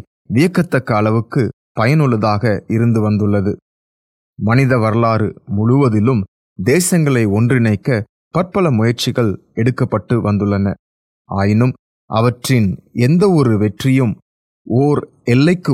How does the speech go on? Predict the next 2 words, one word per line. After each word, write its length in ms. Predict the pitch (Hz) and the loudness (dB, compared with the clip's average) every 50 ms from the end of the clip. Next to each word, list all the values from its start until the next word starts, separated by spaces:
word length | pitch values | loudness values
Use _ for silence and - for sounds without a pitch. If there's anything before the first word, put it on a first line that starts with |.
| - | 0
உட்பட்டதாகவும் 1000 | - 123 117 - - 120 104 - 117 104 104 104 101 101 98 120 131 131 107 92 92 _ _ _ _ _ _ - | 0 -2 -2 -2 -4 -6 -4 -4 -4 -2 -2 -2 -2 -2 0 0 0 0 0 -2 -4 _ _ _ _ _ _ -6
தற்காலிகமானதாகவே 1300 | 147 147 - _ - 170 165 160 151 135 139 131 123 113 113 117 107 107 104 107 101 107 101 104 110 113 | -6 -6 -6 _ -2 0 0 2 2 2 2 2 2 0 0 0 0 0 0 -2 -2 -2 -2 0 0 -2